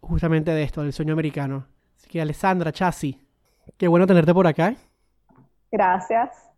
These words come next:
Speaker 2: por invitarme.
Speaker 1: Era una deuda pendiente porque después de tener a Aquiles, después de tener a Gustavo, después de tener a Dayana y a, y a Chu,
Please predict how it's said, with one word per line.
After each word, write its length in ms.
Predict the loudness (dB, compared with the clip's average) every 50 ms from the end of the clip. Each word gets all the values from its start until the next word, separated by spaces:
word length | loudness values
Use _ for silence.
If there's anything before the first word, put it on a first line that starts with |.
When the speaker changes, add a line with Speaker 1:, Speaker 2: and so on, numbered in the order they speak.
| _
Speaker 2:
por 120 | -2 -2 0
invitarme. 600 | 0 0 -2 -2 0 0 -2 -2 -2 -6 -10 -12 -16 _ -20 _ _ _ _ _ _ _ _ _ _ -2
Speaker 1:
Era 120 | 2 4
una 160 | 6 6 6
deuda 280 | 8 8 8 8 8 6
pendiente 460 | 6 6 6 6 6 6 6 4 2
porque 220 | 0 0 0 0 2
después 260 | 2 0 0 0 0 2
de 80 | 2
tener 240 | 2 2 2 2 4
a 460 | 4 4 4 4 4 2 0 -2 -6 _ _ _ _ _ _ _ _ _
Aquiles, 640 | -8 -8 -8 -8 -6 -6 -4 -2 0 0 0 0 2
después 240 | 0 0 0 0 -2
de 40 | 0
tener 180 | 0 0 0
a 40 | 0
Gustavo, 380 | 0 -2 -2 -2 -2 0 0 0
después 200 | 0 0 -2 -2
de 80 | -2
tener 140 | -2 0 0
a 40 | 2
Dayana 480 | 2 0 0 0 0 2 2 2 0 0
y 100 | 0 -2
a, 340 | -2 -4 -4 -6 -10 -14 _ _ _ _ _ _ -12
y 80 | -10
a 60 | -10 -10
Chu, 440 | -2 2 4 6 6 4 2 -2